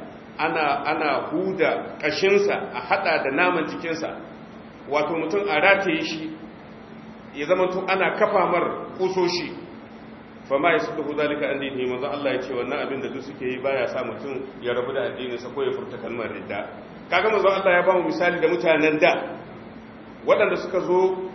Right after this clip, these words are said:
suna bin wasu annabawan Allah kenan. Sai manzo Allah yake gaya wa nashi al'umma, "Wancan fa abin misali ne gare ku." Kaga Annabi da kansa kenan ya zaɓi ka mutu akan musulunci a maimakon ka furta kalmar ridda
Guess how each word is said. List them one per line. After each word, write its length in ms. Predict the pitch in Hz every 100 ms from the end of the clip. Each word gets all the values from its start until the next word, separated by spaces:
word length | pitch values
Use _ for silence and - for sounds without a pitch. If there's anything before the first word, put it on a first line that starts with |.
| -
suna 320 | 190 175 147
bin 200 | 180 156 151
wasu 180 | - -
annabawan 560 | 175 175 175 170 170 175
Allah 320 | 170 160 -
kenan. 220 | 113 107 - - - - - - - -
Sai 140 | 165
manzo 160 | 156 160
Allah 220 | 160 156
yake 240 | 151 151 143
gaya 240 | 147 139
wa 60 | 127
nashi 220 | 135 120
al'umma, 580 | 123 127 143 131 107 - - -
"Wancan 340 | 233 214 175 151
fa 200 | 180 151
abin 160 | 156
misali 400 | 147 139 139 131
ne 140 | 123 123
gare 220 | 117 104 -
ku." 20 | - - -
Kaga 180 | 185 233 202
Annabi 240 | 208 190
da 140 | 156 147 220
kansa 300 | 247 220 185
kenan 800 | 185 170 175 269 - - - 117
ya 280 | 147 185 185
zaɓi 400 | 175 151 170 165
ka 60 | 151
mutu 280 | 160 165 170
akan 480 | 131 - 175 - 127
musulunci 640 | 151 170 165 226 - 240 - - - -
a 120 | 151
maimakon 640 | 143 147 170 214 247 175 -
ka 80 | 147
furta 260 | 175 -
kalmar 380 | - 151 151 131
ridda 340 | 135 135 139